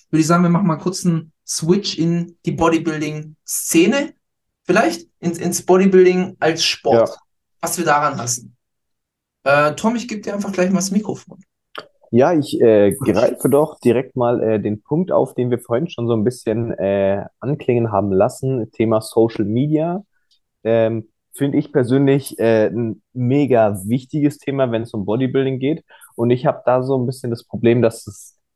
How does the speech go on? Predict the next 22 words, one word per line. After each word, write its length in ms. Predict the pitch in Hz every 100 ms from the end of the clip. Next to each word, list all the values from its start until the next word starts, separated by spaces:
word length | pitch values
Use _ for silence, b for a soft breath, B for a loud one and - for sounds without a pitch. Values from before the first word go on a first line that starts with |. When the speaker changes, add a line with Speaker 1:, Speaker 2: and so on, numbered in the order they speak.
| _ _ _ _ _
Speaker 2:
ähm, 480 | 98 101 98 95 98
es 180 | - 117
ist 240 | 120 - 170
cool, 180 | 196
dass 220 | 160 139 -
Bodybuilding 460 | 131 131 120 120 110
immer 160 | 107
größer 400 | 98 95 139 147 139
wird 120 | 143
und 140 | 131
so, 340 | - 143 175 b b b
aber 240 | 110 117
die, 200 | 110 120 120 _ _ _ _ _ _ _
das, 260 | 123 135 -
was 180 | 131 127
ja 80 | 110
jetzt 300 | 110 - -
größer 480 | 117 147 151 104
wird, 180 | 113 117
ist 220 | - 147 -
ja 120 | 110
nicht 260 | 117 -